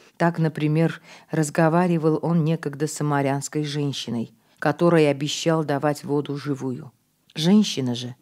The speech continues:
не поняв ничего из его слов, сказала: «Неужели ты больше отца нашего Иакова,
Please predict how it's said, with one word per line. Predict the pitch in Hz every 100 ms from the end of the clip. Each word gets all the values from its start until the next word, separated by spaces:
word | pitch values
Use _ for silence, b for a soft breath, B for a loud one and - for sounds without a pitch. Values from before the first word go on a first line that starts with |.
| b b b
не | 156
поняв | 151 160 160 180 165
ничего | 151 143 151 143 147
из | 135
его | 139 139
слов, | 143 156 170
сказала: | 170 - 147 139 135 127 123 _ b b b b
«Неужели | 160 165 156 143 180 233 226
ты | 202
больше | 165 180 196 - 180
отца | 175 - 190
нашего | 170 165 160 - 147
Иакова, | - 147 143 147 156 139 143 127